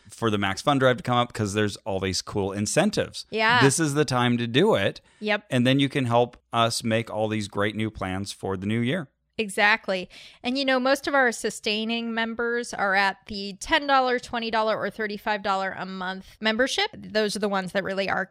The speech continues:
Speaker 2: keeping us chugging along. So we already told you about the ten and twenty dollar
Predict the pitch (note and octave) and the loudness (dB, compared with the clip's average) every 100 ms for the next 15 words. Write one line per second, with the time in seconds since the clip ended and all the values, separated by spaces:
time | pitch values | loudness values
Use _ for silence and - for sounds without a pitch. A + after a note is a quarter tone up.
0 | - - D#4 D#4+ C#4 C4 - C4 A#3+ A3 | -4 0 2 4 2 -2 0 0 2 0
1 | G#3 G#3 G#3 C4 - - - - C#4 C4+ | 0 2 4 2 -4 -20 -4 2 4 6
2 | C4 C#4+ D4+ - - B3+ A#3 A#3+ A3+ G#3 | 6 6 2 -6 -2 0 0 -2 -2 0
3 | G3+ G#3 G3 G#3+ F#3+ F#3 - - A#3 A3+ | 2 2 2 -4 -6 -8 -12 -6 -4 -4
4 | A3 F#3+ F#3 - - C5+ D#5+ F#4 G#3 F#3+ | -4 -6 -8 -12 -4 -2 0 -2 2 4
5 | F#3 F3+ F3 F3 | 4 2 0 -2